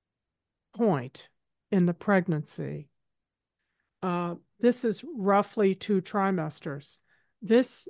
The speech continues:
this is enough time for all of the many and sundry, um, catastrophes that can happen,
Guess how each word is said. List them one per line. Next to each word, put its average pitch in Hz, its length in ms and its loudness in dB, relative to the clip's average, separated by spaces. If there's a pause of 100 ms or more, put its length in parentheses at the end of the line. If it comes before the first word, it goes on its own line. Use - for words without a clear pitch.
this 240 300 2
is 233 160 -4
enough 190 420 0
time 175 540 -2
for - 380 -4
all 214 360 4
of 196 140 -4
the 185 160 4
many 185 380 2
and 175 160 0
sundry, 175 720 -2 (680)
um, 160 520 -2 (640)
catastrophes 202 1160 -4
that 190 180 -2
can 185 160 0
happen, 202 460 0